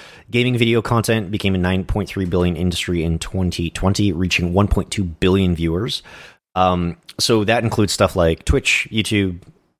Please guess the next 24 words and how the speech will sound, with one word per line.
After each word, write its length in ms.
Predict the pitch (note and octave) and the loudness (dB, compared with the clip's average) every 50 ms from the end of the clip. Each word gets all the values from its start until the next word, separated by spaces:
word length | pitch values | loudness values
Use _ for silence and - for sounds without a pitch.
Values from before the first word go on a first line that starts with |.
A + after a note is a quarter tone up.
| _ | _
you 80 | - G2 | 0 0
know, 60 | E2+ E2 | 2 4
that 180 | F#2 F2+ - | 2 2 2
sort 140 | - G2 F2+ | 0 -2 -2
of 60 | E2 | 2
thing. 260 | - G2 F2+ F2 E2+ - - - - - - _ - | 2 2 2 2 -2 -6 -10 -18 -20 -20 -20 _ -4
Um, 520 | F#2+ F#2 F2+ F#2 F2+ F2+ F2 F2 F2 - - _ _ _ _ _ _ _ _ _ _ _ _ _ _ - | 0 2 2 4 4 2 2 0 -2 -4 -8 _ _ _ _ _ _ _ _ _ _ _ _ _ _ 0
I, 60 | B2+ B2+ A#2 A2+ C3 | 0 0 2 0 -2
we, 260 | C3+ B2 C#3 C#3+ D3+ | 0 0 0 0 0
we 100 | D#3+ D#3 | 0 -2
can 140 | - - F3 | -2 0 0
dive 240 | - C3 C3+ D#3 D#3+ | 2 2 2 2 0
into 200 | D3+ C#3 B2 G#2 | 0 0 0 -2
some 320 | - - - - F#2+ G2 | -2 0 0 0 0 2
of 60 | F#2 | 2
this 140 | G2+ G2 - | 0 -2 -2
data 640 | - E2+ - E2+ E2 E2 E2 F2 E2+ E2 E2 D#2+ - - - | -6 -2 0 2 2 4 4 4 4 4 2 2 0 -4 -4
a 100 | F2+ E2+ | -2 -2
little 160 | E2 E2+ E2+ | 0 0 -2
bit 140 | E2 D#2+ C#2 | -2 -2 -2
more, 220 | E2 E2+ E2 D#2+ D2+ | -2 -2 -2 -2 -2
but, 120 | E2+ E2 | -2 0
like, 180 | F#2+ F#2 E2+ - | 0 0 0 0
just 240 | - A#2+ - - | -2 -2 -2 -4